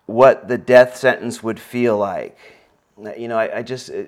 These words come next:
I think, you know, when we read this, sometimes it's so far from us, it's kinda hard to picture. But just look around at your family or think of your family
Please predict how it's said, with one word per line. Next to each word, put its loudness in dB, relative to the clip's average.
I -8
think, -8
you -4
know, 0
when -2
we -2
read 0
this, 8
sometimes -2
it's -12
so 0
far 4
from -6
us, -6
it's -12
kinda -2
hard 0
to -10
picture. -10
But 6
just -10
look -2
around 0
at -8
your -8
family -4
or -6
think -8
of -4
your -8
family -10